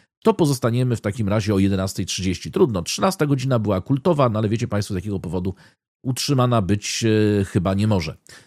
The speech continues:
Także, proszę państwa, dziękuję jeszcze raz i w ogóle dzięk-, a, zapomniałem też powiedzieć, za-, po-, pozdrawiam również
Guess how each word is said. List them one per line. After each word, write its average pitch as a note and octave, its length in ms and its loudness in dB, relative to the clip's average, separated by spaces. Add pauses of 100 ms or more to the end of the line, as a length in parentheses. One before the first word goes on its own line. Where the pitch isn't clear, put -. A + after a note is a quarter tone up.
(380)
Także, C#3 300 0
proszę C3 180 -6
państwa, C#3+ 320 0
dziękuję D3+ 480 0
jeszcze B2 280 0
raz B2+ 360 0
i A2+ 140 -4
w A2+ 60 0
ogóle D#3+ 200 4
dzięk-, C3 200 -2 (120)
a, G2+ 240 -2
zapomniałem C#3 540 -4
też B2+ 160 -6
powiedzieć, C#3+ 380 -2
za-, G2+ 80 -2
po-, B2 200 -4
pozdrawiam B2 600 0
również A#2 400 -4